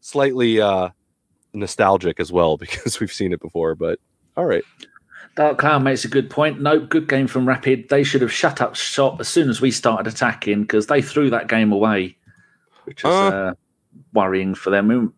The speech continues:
Speaker 2: we played well. I mean, I think the turning point was bringing Aubameyang on and taking Eddie off. Eddie, we were talking, I was watching Stevie's Twitch and we were talking, saying, "I don't, we, we don't ever think that Eddie is gonna be able to step up and be the Lacazette, be the Aubameyang kind of figure." He's just,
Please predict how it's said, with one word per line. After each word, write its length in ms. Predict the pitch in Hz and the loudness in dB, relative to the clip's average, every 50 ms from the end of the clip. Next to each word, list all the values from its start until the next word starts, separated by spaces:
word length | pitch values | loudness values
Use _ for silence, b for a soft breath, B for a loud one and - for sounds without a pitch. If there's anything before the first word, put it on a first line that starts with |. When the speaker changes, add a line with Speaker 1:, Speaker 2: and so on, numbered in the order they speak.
| _ _ | _ _
Speaker 2:
we 100 | - 139 143 | 0 0 0
played 260 | 139 110 95 92 92 | 2 0 0 0 0
well. 300 | 113 110 107 104 110 107 107 | 0 0 2 2 0 0 -2
I 40 | |
mean, 120 | 110 123 110 | 0 0 2
I 80 | 127 135 | 2 2
think 220 | 139 135 117 107 | 0 0 -2 -2
the 60 | - | -6
turning 300 | - - 135 131 127 110 | -4 -2 0 0 0 0
point 180 | - 120 117 107 | 2 0 0 0
was 100 | 101 - | -2 -2
bringing 240 | - 120 113 110 104 | -2 0 2 2 2
Aubameyang 500 | 98 - 113 107 104 104 98 95 95 101 | 2 0 0 2 2 2 2 0 0 0
on 260 | 95 95 95 95 95 B B B B B B B - | 0 -2 -2 -4 -6 B B B B B B B -6
and 120 | 98 104 | -4 -2
taking 300 | - 107 92 92 - 101 95 | 0 0 0 0 0 0 0
Eddie 260 | 92 95 - 95 92 | 0 2 2 2 2
off. 220 | 90 90 - - | 2 2 0 0
Eddie, 380 | 117 107 104 104 101 101 98 101 B B B B - | 0 0 2 2 0 0 0 -2 B B B B -2
we 60 | 131 | -2
were 40 | 123 | -2
talking, 580 | 117 - 147 139 - - - 110 107 110 101 82 110 | 0 0 0 -2 0 0 0 2 2 2 0 0 -2
I 180 | 87 76 95 | -2 0 0
was 140 | 117 113 - | 0 2 0
watching 240 | 117 107 - 107 107 | 0 -2 0 -2 -4
Stevie's 600 | - - - 110 107 95 104 104 104 101 95 - - | -2 0 0 0 2 2 0 0 0 0 -2 -6 -4
Twitch 380 | - - 104 92 - - - | 0 0 0 0 0 -4 -4
and 100 | 104 98 | -2 0
we 60 | 107 | 2
were 60 | 107 104 | 0 2
talking, 380 | - 113 107 101 - - 101 101 | 2 0 0 0 0 -2 -4 -2
saying, 260 | - - 98 101 98 | -4 -4 -4 -2 -2
"I 140 | 82 92 110 | -2 -4 -2
don't, 340 | - 107 101 101 92 82 87 | -2 -2 -4 -4 -6 -6 -4
we, 140 | 113 117 113 - 123 | -4 -4 -2 -2 -2
we 240 | 131 127 117 - _ | -2 -2 -2 -4 _
don't 240 | - 147 131 127 110 | -2 0 0 0 0
ever 180 | - 117 113 110 | -2 -2 -2 -2
think 320 | 110 - - 113 107 107 | -4 -2 -2 -2 -2 -2
that 120 | 101 98 - 113 | -6 -6 -2 -2
Eddie 220 | 107 104 101 95 | -2 -2 -2 -4
is 100 | 92 - | -6 -6
gonna 160 | - - 101 92 | -6 -8 -8 -6
be 120 | 85 98 | -4 -4
able 100 | 92 - | -6 -6
to 40 | - | -6
step 240 | - - 107 95 - | -4 -2 -2 -2 0
up 240 | - 98 95 - B B B B B B B B | -2 -4 -4 -4 B B B B B B B B
and 340 | 104 101 98 107 107 - _ | -2 0 0 0 0 0 _
be 220 | - 107 95 101 98 | 0 0 2 2 2
the 120 | 110 104 | 2 2
Lacazette, 560 | 101 101 - - - 101 92 - 92 85 - - | 2 2 0 -2 -4 -2 0 0 0 0 0 0
be 160 | 110 104 98 | 0 0 2
the 200 | 92 98 98 92 | 2 2 0 2
Aubameyang 500 | - 104 98 95 90 90 90 90 92 92 | 2 0 0 0 0 0 0 -2 -2 0
kind 260 | - 98 92 92 92 | 0 0 2 2 0
of 60 | 90 - | -2 -2
figure." 340 | - 98 95 90 - 95 | -2 -2 0 0 0 0
He's 140 | 95 95 - | 0 -2 0
just, 360 | - 104 95 - - - - | 0 0 0 0 -4 -10 -16